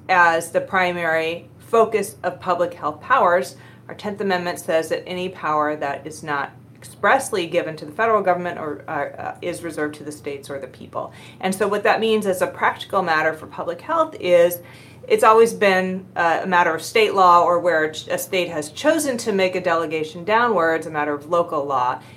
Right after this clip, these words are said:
And then there are certain areas outlined in the Constitution that the federal government gets to act in if it chooses, things like issues that touch business, commerce across the states, things that involve people and goods and animals coming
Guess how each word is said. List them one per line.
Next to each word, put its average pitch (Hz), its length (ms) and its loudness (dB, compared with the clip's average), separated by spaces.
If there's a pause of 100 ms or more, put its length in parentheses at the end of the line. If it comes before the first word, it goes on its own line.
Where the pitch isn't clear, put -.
(200)
And 185 200 -2
then 190 460 2
there 175 140 2
are 165 160 2
certain - 500 -4
areas 156 480 0
outlined 185 380 0
in 220 80 -4
the - 80 -2
Constitution 185 680 -6
that 147 160 -6
the - 60 -12
federal 170 360 0
government 160 440 -4
gets - 320 -2
to 156 260 -8
act 143 300 -4
in 147 100 -6
if 147 140 -10
it - 120 -14
chooses, 208 680 -4 (380)
things 180 320 -2
like 151 420 0 (160)
issues 175 340 -8
that 151 380 -2
touch - 420 -8 (260)
business, 175 440 -4
commerce 170 400 -4
across 151 480 -2
the - 100 -14
states, - 640 0 (340)
things 170 240 -2
that 151 180 0
involve 147 540 2
people 147 360 -6
and 139 140 -10
goods 143 300 -4
and 147 140 -10
animals 143 420 -8
coming 139 500 -14